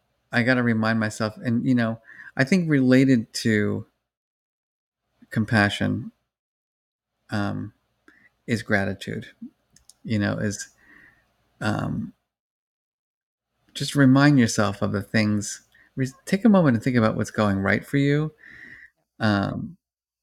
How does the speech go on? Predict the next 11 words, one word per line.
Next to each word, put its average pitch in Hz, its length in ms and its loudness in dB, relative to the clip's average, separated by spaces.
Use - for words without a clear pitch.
'cause 123 140 -2
I 143 100 4
feel 120 240 0
blessed 101 600 -6
in 107 160 -8
life, 101 460 -10
you 135 120 -2
know, 101 300 0
just - 200 -6
to 101 100 0
have 104 380 2